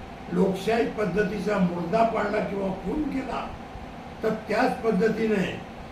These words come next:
मी सर्व मतदारांच्या वतीने आपला मर्डर किंवा खून पाडेल किंवा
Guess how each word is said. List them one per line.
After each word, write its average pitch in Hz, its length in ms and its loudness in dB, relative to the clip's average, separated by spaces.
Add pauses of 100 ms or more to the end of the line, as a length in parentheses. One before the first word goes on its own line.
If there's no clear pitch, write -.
(200)
मी 214 500 4 (600)
सर्व 247 460 4
मतदारांच्या 233 800 2
वतीने 208 540 0 (540)
आपला - 420 0
मर्डर 196 480 4
किंवा 208 240 0 (260)
खून 302 260 2
पाडेल 214 380 0 (640)
किंवा 220 400 4